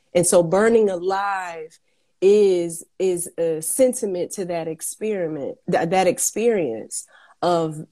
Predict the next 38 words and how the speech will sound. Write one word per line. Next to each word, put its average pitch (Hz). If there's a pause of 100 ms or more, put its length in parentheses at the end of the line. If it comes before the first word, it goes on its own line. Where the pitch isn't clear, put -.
being 190
able 175
to -
let 175
go 185
of 175
the 175
unforgiveness, 165
no 170
matter 160
how 180
much 175
it's 165
familiar 170 (260)
to 196
not 165
forgive 202
yourself, 160 (280)
no 180
matter 175
how 190
unfamiliar 185
it 170
is 170
to 180
not 180
feel 180
shame, 175 (300)
it's 170
like, 180
I'm 175
still 196
gonna 175
let 170
it 147
go. 175
And 175
I 165